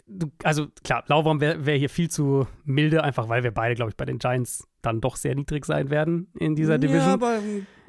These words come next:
Speaker 2: äh, pass auf, folgendes Szenario.
Speaker 1: Ja,
Speaker 2: Das
Speaker 1: ja.
Speaker 2: bei den Commanders, was du alles beschrieben hast,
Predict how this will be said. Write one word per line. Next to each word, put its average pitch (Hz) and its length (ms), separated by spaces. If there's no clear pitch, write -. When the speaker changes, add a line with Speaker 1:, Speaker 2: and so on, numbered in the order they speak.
Speaker 2:
äh, 214 380
pass 180 140
auf, 92 200
folgendes 139 440
Szenario. 98 720
Speaker 1:
Ja, 143 280
Speaker 2:
Das 147 220
Speaker 1:
ja. 160 60
Speaker 2:
bei 156 160
den 131 360
Commanders, 160 480
was 156 120
du - 80
alles 117 180
beschrieben 170 460
hast, 156 400